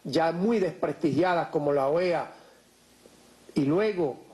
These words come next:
ya extraterritorialmente con el uso de la propia Unión Europea para atacar nuestra nación.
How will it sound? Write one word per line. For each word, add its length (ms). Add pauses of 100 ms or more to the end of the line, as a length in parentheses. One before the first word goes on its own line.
(640)
ya 240
extraterritorialmente 1400 (300)
con 180
el 120
uso 240
de 60
la 140
propia 280
Unión 280
Europea 720 (240)
para 180
atacar 380
nuestra 320
nación. 560